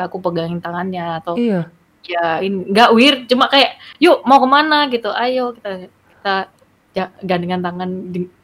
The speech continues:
Speaker 1: terus jalannya weird kayak gitu.
Speaker 2: <laughs> Enggak, maksudnya gini loh, Mbak, seorang cewek loh, aku nganggep itu memang bener-bener biasa ya, namanya juga cewek.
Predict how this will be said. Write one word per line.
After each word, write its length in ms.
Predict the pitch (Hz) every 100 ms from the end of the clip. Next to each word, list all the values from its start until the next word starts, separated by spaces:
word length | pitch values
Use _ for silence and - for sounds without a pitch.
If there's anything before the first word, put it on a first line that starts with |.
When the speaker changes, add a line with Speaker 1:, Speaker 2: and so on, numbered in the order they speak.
| _
Speaker 1:
terus 180 | - 202
jalannya 460 | 196 175 175 202 196
weird 320 | 180 180 180 180
kayak 220 | - 175
gitu. 260 | 285 349 370 370 302 202 208 233 170
Speaker 2:
<laughs> 420 | - - - -
Enggak, 320 | 427 523 370
maksudnya 300 | 269 339 494 392
gini 160 | 415
loh, 120 | 233
Mbak, 200 | 185 170 - -
seorang 540 | - 294 - 285 294
cewek 500 | 285 330 240 180 262
loh, 260 | 247 151 131 - _ _ _ _ _ -
aku 180 | 269 403
nganggep 300 | 403 269 226
itu 120 | 277
memang 180 | 415 320
bener-bener 380 | 214 190 175 170
biasa 340 | 156 247 -
ya, 140 | 226 175
namanya 260 | 143 147
juga 220 | 135 147
cewek. 560 | 156 143 113 107 165 -